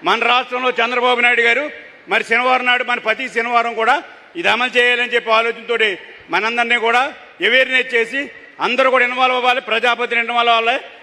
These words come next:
అందరూ కూడా వర్కర్స్ ఇన్వాల్వ్ అవ్వాలని చెప్పి ఆలోచనతోటి ఈ కార్యక్రమం పెట్టారు.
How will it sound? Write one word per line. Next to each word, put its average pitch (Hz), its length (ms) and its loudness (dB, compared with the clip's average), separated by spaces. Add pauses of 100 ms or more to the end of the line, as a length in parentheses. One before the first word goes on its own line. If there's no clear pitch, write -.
(200)
అందరూ 240 240 2
కూడా 240 120 2
వర్కర్స్ 233 320 -2
ఇన్వాల్వ్ 233 260 0
అవ్వాలని 220 400 0
చెప్పి 214 160 0
ఆలోచనతోటి 208 580 0 (280)
ఈ 180 60 0
కార్యక్రమం 202 400 0
పెట్టారు. 208 400 -2